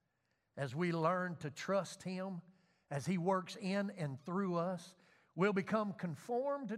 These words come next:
to His image. And isn't that the goal? To be more like Christ. You see, we see in the Scriptures, Jesus was rejoicing. He always was rejoicing. He always was teaching the disciples.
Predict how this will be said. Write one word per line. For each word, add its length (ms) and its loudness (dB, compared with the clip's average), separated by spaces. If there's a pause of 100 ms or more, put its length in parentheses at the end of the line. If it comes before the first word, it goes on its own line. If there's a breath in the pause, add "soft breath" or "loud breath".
to 140 -4
His 240 -2
image. 360 -4
And 120 -4
isn't 240 -4
that 220 -6
the 80 -10
goal? 380 -14 (1000)
To 60 -4
be 160 0
more 380 0
like 380 -2
Christ. 640 -14 (1300)
You 80 -10
see, 240 0
we 120 -2
see 220 -4
in 100 -4
the 60 -6
Scriptures, 540 -8
Jesus 480 -10 (180)
was 160 -20
rejoicing. 640 -20 (1400)
He 80 -12
always 600 -6 (600)
was 140 -16
rejoicing. 680 -14
He 120 -4
always 500 0
was 180 -14
teaching 400 -10
the 80 -12
disciples. 640 -16